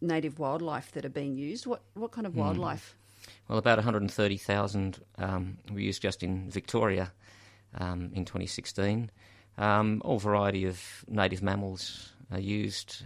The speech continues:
Speaker 2: Um, they're usually used for a reason that's supposedly relevant to, uh, for example, depopulating, uh,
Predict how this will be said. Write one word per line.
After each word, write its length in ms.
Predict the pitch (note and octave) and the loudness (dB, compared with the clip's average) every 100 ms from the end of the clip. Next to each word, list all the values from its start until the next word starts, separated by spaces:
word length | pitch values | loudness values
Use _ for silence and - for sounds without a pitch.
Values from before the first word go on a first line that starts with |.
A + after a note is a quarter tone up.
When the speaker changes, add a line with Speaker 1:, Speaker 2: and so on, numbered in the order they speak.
| - | -4
Speaker 2:
Um, 420 | F#2 F#2 F2+ F2+ - - - - - - - | -2 -2 -4 -8 -14 -20 -14 -14 -14 -20 -4
they're 120 | A#2 | 2
usually 320 | D3+ A#2+ G#2+ | 2 4 4
used 300 | G#2 G2+ G2 | 4 2 0
for 200 | - G2 | -2 0
a 40 | F#2+ | 2
reason 300 | G2+ G2 F#2 | 2 2 -2
that's 180 | - - _ - - _ - | -4 -10 _ -20 -20 _ -10
supposedly 600 | - - G2 F#2 G2 F#2 | -8 2 4 4 0 0
relevant 560 | F#2+ F#2+ F#2+ F#2 - - | 2 2 -2 -6 -8 -8
to, 680 | - F#2+ F#2+ F#2+ F2+ F#2+ G2+ - - - _ _ - | -4 -2 -2 -4 -4 -8 -12 -20 -20 -20 _ _ -8
uh, 200 | F2+ E2 | -4 -4
for 140 | - F2+ | -4 -4
example, 400 | F#2+ F#2 F2 F2+ | 0 0 0 -2
depopulating, 1120 | F#2+ F#2+ - G2 - F#2 F2+ F2+ G#2 F#2 F#2 F#2+ G2 G2 | 0 -2 0 -2 -2 -2 0 0 -2 -2 -6 -10 -12 -8
uh, 360 | F2 F2 F2 | -6 -6 -8